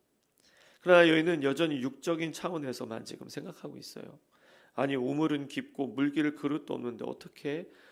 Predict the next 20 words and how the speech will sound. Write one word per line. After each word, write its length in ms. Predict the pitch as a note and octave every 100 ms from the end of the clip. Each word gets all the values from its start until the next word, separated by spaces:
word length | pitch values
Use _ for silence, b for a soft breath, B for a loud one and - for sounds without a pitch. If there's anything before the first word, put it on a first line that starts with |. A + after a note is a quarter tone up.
| B
생수를 560 | - G#3 A#3 G#3+ F#3+ E3+
주신다는 640 | C3 E3 D3+ C#3+ C3 C3+
말씀입니까?" 1040 | - - - C#3+ C#3 A#2 - G2+ G#2 G#2+ - _ _ _ _ _ _ b b b b E3
여기서 240 | E3+ E3
예수님이 420 | D3+ D#3+ E3 D#3
결정적인 640 | D3 D3 C#3+ D#3+ D3 C#3 C3+
말씀을 400 | A2+ A2 B2 C3
하세요. 380 | B2+ - G#2 - B B
"이 220 | - F3+ F#3+
물을 360 | D#3+ F3 F#3
마시는 500 | - C3 - E3+ D#3
자마다 400 | D#3 C#3 C3 C3
다시 320 | B2 A2+ -
마-, 160 | A#2 -
목마르려니와 1040 | A#2+ B2 B2+ B2+ B2 A#2 G#2+ G2 G#2 A2 - B B B
내가 320 | - C#3 D#3+ D#3+
주는 360 | D3+ D#3 D3
물을 240 | C3+ C#3 C3+
마시는 480 | A2+ A2 - C3
자는 440 | A#2+ A2+ A#2 E3+